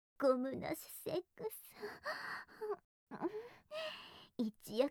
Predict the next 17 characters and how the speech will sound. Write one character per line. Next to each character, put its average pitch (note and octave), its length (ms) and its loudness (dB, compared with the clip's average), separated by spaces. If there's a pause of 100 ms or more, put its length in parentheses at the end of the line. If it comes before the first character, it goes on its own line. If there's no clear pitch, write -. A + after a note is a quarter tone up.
限 E4 360 4
り C#4 140 2
の C#4 180 2 (960)
何 C#4+ 360 6
の D#4 140 2
責 D#4+ 340 4
任 D#4 280 4
も D4+ 140 10
い A3+ 180 -2
ら - 160 2
な C#4+ 220 2
い - 20 2 (920)
セ F#4+ 60 8
ッ - 40 4
ク - 60 4 (600)
ス。 - 80 -2 (4000)
明 B3+ 160 4